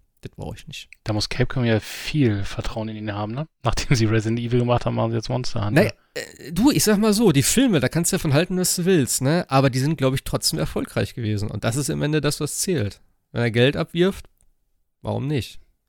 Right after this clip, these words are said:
Speaker 1: Dass die Sp-, halt nichts mit den Spielen zu tun haben, ist wahrscheinlich noch ein anderes, äh, ein anderes Thema.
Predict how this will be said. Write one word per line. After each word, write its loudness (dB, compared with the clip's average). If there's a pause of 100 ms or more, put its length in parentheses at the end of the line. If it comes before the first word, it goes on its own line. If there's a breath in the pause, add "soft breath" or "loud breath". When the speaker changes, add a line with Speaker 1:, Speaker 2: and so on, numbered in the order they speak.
(140)
Speaker 1:
Dass -6
die -8
Sp-, -10
halt 0
nichts -2
mit 0
den 0
Spielen 0
zu -2
tun -2
haben, 2
ist -6
wahrscheinlich -4
noch -2
ein -4
anderes, -6 (720)
äh, 0
ein 0
anderes -2
Thema. 0